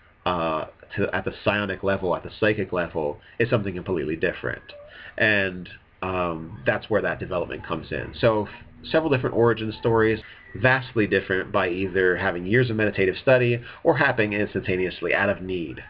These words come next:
Both cases, all cases, they're gonna be, it's gonna be will that's gonna be driving it.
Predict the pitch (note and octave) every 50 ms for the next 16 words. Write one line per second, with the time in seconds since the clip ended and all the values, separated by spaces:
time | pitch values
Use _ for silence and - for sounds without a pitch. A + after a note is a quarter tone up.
0 | - - - - - - - - - A#2+ B2 B2 B2 - - - - _ _ _
1 | _ _ _ - - - _ - - A#2 A2 A2 - - G#2 G2+ G2+ F#2+ F2+ F2+
2 | G2 A2 A2+ - G2+ F#2 F#2 F#2 F2+ F2 F2 D#2 D2+ D#2 F2 F2 E2 - G2+ F2+
3 | F2 E2+ F2 E2+ D#2+ D#2 D#2+ - - - - - - F2+ F2 E2 E2 D#2+ D#2+ E2
4 | F2 E2+ D#2+ D2 C#2+ C#2+ C#2+ C#2+ - - - - - - - - - - - -
5 | - - - - - - - - F2 F2 E2+ - - F#2+ F2 E2 E2 D#2 - D#2+
6 | D2 C#2+ - - - - - -